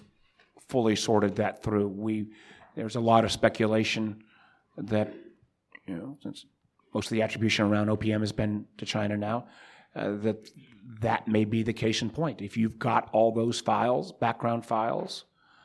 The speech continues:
on, you know, folks who served in our intel community, that puts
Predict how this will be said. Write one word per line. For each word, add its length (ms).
on, 960
you 100
know, 80
folks 220
who 80
served 320
in 80
our 140
intel 300
community, 440
that 320
puts 340